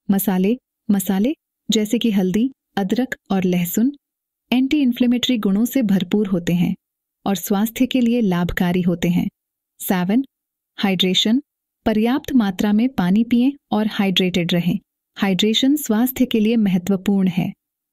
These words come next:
आठ, नियमित व्यायाम। नियमित शारीरिक गतिविधि स्वास्थ्य को बनाए रखने में मदद करती है। हर दिन कम से कम तीस मिनट व्यायाम करें। नौ,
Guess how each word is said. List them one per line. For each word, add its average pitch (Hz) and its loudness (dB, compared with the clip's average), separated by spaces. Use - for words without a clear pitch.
आठ, 190 -2
नियमित 262 2
व्यायाम। 180 0
नियमित 240 2
शारीरिक 202 0
गतिविधि 208 0
स्वास्थ्य 214 -2
को 220 -2
बनाए 185 0
रखने 202 0
में 214 0
मदद 180 0
करती 175 -2
है। - -2
हर 254 0
दिन 294 2
कम 254 2
से 254 -2
कम 240 2
तीस 240 2
मिनट 208 2
व्यायाम 180 2
करें। 170 -2
नौ, 180 2